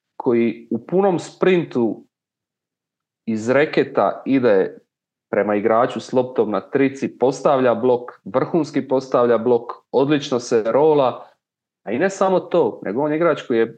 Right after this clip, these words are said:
lani prošle sezone Partizanu bezbroj situacija kad je trebalo donio nekakvu, nekakve second chance poene,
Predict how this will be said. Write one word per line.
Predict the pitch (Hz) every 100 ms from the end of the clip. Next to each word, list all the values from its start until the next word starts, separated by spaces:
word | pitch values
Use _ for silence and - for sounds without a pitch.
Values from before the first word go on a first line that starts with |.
| -
lani | 143 156 127
prošle | 120 143 131
sezone | 110 117 135 139
Partizanu | 139 - 104 110 135 139
bezbroj | 98 101 131 151 143
situacija | 123 113 - 113 131 101 -
kad | 104
je | 104 -
trebalo | 120 123 139 131 104 95 - - _ _ _ _
donio | - 113 131 127
nekakvu, | 117 127 120 - 107 101 98 _ _ _ -
nekakve | 120 120 113 -
second | - 143 139 110
chance | - 127 110 -
poene, | 98 95 104 110 73